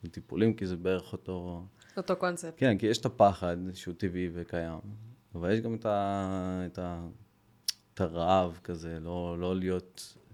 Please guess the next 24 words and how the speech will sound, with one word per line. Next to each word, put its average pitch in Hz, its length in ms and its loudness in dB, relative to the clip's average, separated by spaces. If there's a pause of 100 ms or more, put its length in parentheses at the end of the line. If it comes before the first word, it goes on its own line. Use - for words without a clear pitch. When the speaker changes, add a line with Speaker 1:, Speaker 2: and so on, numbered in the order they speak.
(180)
Speaker 1:
הילד 92 260 6
של 87 180 -4
ההורים, 104 460 2
או 82 300 -2 (280)
הסיטואציה 85 480 -2
הזאת, 107 320 0
וגם 92 260 0
להעריך 90 520 2
מצד 98 260 0
שני 87 340 -2 (500)
את - 60 -20
כל 104 160 10
הערכים 90 420 6
שכן 90 300 -4
קיבלתי 82 400 -6 (140)
מזה. - 120 -18 (1300)
Speaker 2:
בא 220 200 12
לי 254 160 10
שתיתן 190 880 2
פה 208 120 4
איזשהו 196 400 2
מסר 220 480 4 (460)
מהמקום 180 440 4
שלך 185 340 0